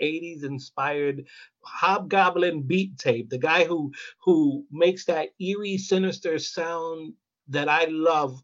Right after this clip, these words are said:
and adore a lot, what does he have?"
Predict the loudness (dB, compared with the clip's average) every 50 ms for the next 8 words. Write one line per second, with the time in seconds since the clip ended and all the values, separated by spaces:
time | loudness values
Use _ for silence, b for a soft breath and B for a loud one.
0 | -10 -6 -4 -4 -4 -2 -2 -2 0 0 0 0 -2 -2 0 -2 -2 -2 -2 -6
1 | -10 -12 _ B B B B B B B 4 6 6 6 6 0 0 0 0 0
2 | 0 2 2 0 0 0 0 0 0 -4